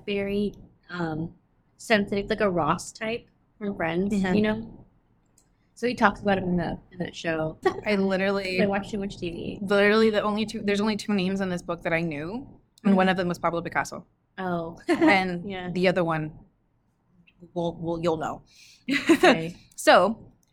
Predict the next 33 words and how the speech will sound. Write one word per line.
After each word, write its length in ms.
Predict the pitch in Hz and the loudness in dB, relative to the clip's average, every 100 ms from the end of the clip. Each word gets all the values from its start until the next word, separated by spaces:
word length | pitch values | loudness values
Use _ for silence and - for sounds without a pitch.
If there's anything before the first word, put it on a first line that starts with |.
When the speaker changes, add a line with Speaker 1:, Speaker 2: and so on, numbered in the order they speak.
| _ _ _ | _ _ _
Speaker 2:
Pablo 460 | 214 214 277 330 233 | 6 8 8 6 4
was 180 | 220 220 | 2 2
actually 360 | 185 180 220 214 | 2 0 -2 0
born, 480 | 175 165 170 185 - - _ _ _ _ _ _ _ | 2 4 2 -2 -6 -20 _ _ _ _ _ _ _
I'm 80 | - | -18
so 140 | 170 | -12
sorry 240 | 156 160 160 | -4 -2 -2
for 100 | 160 | -8
this 120 | 156 | -8
pronunciation, 680 | 156 151 - 156 - 160 - _ _ _ - _ - | -8 -10 -10 -14 -12 -12 -16 _ _ _ -20 _ -2
Ricardo 640 | 214 220 233 262 269 269 254 - | 4 8 8 8 8 6 0 -4
Eliezer 800 | 208 202 208 202 202 - 233 233 233 - _ 185 | 0 2 4 4 4 2 4 4 2 -10 _ -4
Neftali 1120 | 180 - - _ 214 202 208 220 220 226 - 175 | -4 -4 -18 _ 4 6 6 4 2 0 -6 -2
Reyes 380 | 180 185 190 190 | 2 4 4 2
Paso 340 | - 170 170 | -2 -2 2
Alto. 400 | 147 139 - - _ _ - 170 | 0 0 -8 -12 _ _ -10 2
Why 240 | 170 190 | 4 4
he 140 | 208 | 2
went 200 | 196 190 185 | -2 -2 -2
by 80 | |
Pablo 280 | 175 170 170 | -2 0 -2
Neruda, 480 | 175 175 220 247 262 - | -4 -4 2 2 2 -2
I 120 | 175 170 | -4 -2
don't 220 | 151 - | -4 -6
know. 180 | 117 - _ _ - | -10 -10 _ _ -14
He 200 | 202 226 | 0 4
was 180 | 226 220 | 4 4
born 280 | 220 220 247 | 6 8 8
in 100 | 277 | 4
Chile, 280 | - 185 165 190 202 | 2 0 2 0 0
in 80 | 180 | 0
Parral, 360 | 170 165 185 | 0 0 -2
Chile. 500 | 196 170 160 165 208 | -4 -4 -2 0 -2